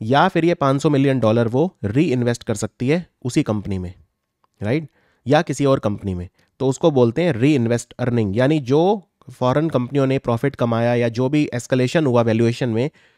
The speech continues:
वो अगर इंडिया में ही है तो फिर हम उसको बोलते हैं रीइन्वेस्टेड अर्निंग, और वो भी इसमें कैलकुलेट होता है। तो obviously overall एफ़डीआई ज़्यादा होता है compared to एफ़डीआई। तो दोनों मैंने आपको बता दिए। अगर सिर्फ एफ़डीआई है तो generally वो इसी के बारे में पूछ रहे हैं।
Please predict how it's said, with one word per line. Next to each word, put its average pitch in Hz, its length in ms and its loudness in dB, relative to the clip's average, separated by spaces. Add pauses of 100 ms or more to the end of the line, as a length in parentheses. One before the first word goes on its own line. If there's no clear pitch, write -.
(180)
वो 135 260 2
अगर 156 200 2
इंडिया 143 260 2
में 160 120 2
ही 160 120 4
है 156 140 0
तो 165 140 -2
फिर 127 140 0
हम 123 80 -2
उसको 127 200 -4
बोलते 113 300 0
हैं 196 120 -2 (140)
रीइन्वेस्टेड 117 640 -2
अर्निंग, 117 320 -2 (460)
और 113 440 0 (120)
वो 120 140 0
भी 151 80 2
इसमें 151 200 -4
कैलकुलेट 123 380 0
होता 120 160 0
है। 196 80 -2
तो 135 180 0
obviously 135 340 0
overall 143 320 2
एफ़डीआई 120 340 0
ज़्यादा 110 240 0
होता 123 200 2
है 151 60 0
compared 110 400 -2
to 175 120 2
एफ़डीआई। 98 360 -4 (520)
तो 117 60 -2
दोनों 123 260 2
मैंने 151 180 2
आपको 147 200 0
बता 135 240 0
दिए। 147 180 0
अगर 143 220 0
सिर्फ - 220 -4
एफ़डीआई 151 400 2
है 165 80 0
तो 165 120 0
generally 127 340 0
वो 131 100 0
इसी 120 180 -2
के 139 100 -2
बारे 120 180 0
में 120 100 -2
पूछ 110 240 -4
रहे 117 120 -2
हैं। 226 120 -4